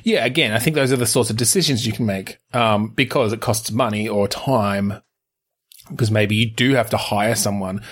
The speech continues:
to sit there and swipe left or right on Cinder as the people come in to say, "Yes, we have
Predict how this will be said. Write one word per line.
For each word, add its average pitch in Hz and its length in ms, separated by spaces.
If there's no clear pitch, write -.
to 123 100
sit 117 320
there 101 280
and 104 120
swipe 101 380
left 98 180
or 95 80
right 95 220
on 95 120
Cinder 98 280
as 92 240
the 90 80
people 90 260
come 98 200
in 101 360
to 101 80
say, 95 460
"Yes, 104 260
we 110 100
have 95 440